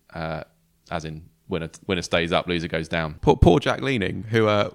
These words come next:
Speaker 2: when he was in the hundred, was sort of the poster boy for the, if he's not playing in the hundred, let him play in the One Day Cup. Uh, so hasn't played a game in the hundred, and then he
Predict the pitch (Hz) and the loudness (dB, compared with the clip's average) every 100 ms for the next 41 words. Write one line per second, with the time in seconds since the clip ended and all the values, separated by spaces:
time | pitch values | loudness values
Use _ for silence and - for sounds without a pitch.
0 | - 120 110 113 113 107 107 98 101 104 | -2 0 0 0 0 2 0 0 0 -2
1 | - 101 - 113 104 104 98 101 104 101 | -2 -2 2 2 0 0 0 2 0 0
2 | 104 107 107 113 - 113 107 107 107 101 | -2 -2 2 2 4 2 2 2 4 2
3 | 110 107 104 113 104 101 101 101 98 107 | 2 0 2 4 4 4 2 2 2 0
4 | 98 - - - - 101 101 101 110 113 | 0 -4 -14 -16 -4 0 2 2 2 2
5 | 107 107 104 107 104 101 101 104 | 2 2 2 2 2 2 2 0